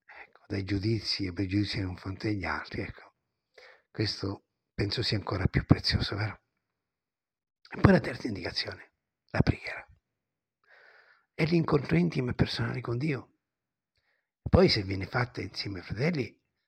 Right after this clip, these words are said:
è la celebrazione dell'amore del Signore come famiglia di Dio. È importante, sapete?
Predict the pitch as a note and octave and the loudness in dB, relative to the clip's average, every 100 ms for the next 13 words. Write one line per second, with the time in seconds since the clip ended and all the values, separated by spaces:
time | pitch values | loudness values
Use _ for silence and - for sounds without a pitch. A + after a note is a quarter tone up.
0 | _ - A2 A2+ - - F#2+ F#2 G2 - | _ -6 -4 -4 -6 -6 -6 -8 -8 -6
1 | G2+ F#2+ F2 F2 F2+ A2 G2+ F2+ - - | -6 -8 -8 -8 -8 -8 -8 -8 -8 -8
2 | C#3+ A2+ - - A#2 A2+ G2+ - F#2+ B2+ | -8 -10 -14 -14 -10 -8 -8 -10 -10 -10
3 | D3+ B2 G2 G#2+ - - - _ _ _ | -8 -10 -12 -18 -20 -20 -20 _ _ _
4 | _ _ _ _ _ _ _ _ _ - | _ _ _ _ _ _ _ _ _ -10
5 | A2+ G#2 - F#2 F2+ G2+ A2+ G2 - | -8 -8 -12 -14 -12 -12 -10 -12 -16